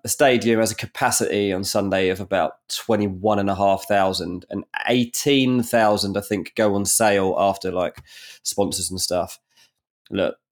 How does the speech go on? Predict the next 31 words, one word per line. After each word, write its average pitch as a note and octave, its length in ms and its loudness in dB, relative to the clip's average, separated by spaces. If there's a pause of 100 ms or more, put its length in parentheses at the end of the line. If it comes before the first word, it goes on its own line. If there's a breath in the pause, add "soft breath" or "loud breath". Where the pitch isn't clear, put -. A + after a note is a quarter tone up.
(120)
people A#2 160 0
wanna G#2+ 160 2
be F#2+ 100 0
there. F2+ 80 2
It's G2 100 -2
been B2 160 0
such - 460 2
a A2 60 0
good G#2+ 120 2
ride. G2+ 180 4
Like, A2 140 2
even D3 220 4
for G#2+ 160 0
us, F#2+ 160 2
like, A2 160 0
I'm A#2 140 2
not F2 180 2
even F#2+ 180 -4
a F#2 40 -4
Milan F#2 420 -2
fan. F#2+ 640 0
Um, G2 480 2
so, G2+ 420 0 (800 loud breath)
and B2 120 2
I've C#3 180 4
loved C#3+ 300 4
watching A2+ 320 0
this. G2+ 200 0
Like, B2 120 4
the - 80 -2
team C#3 460 2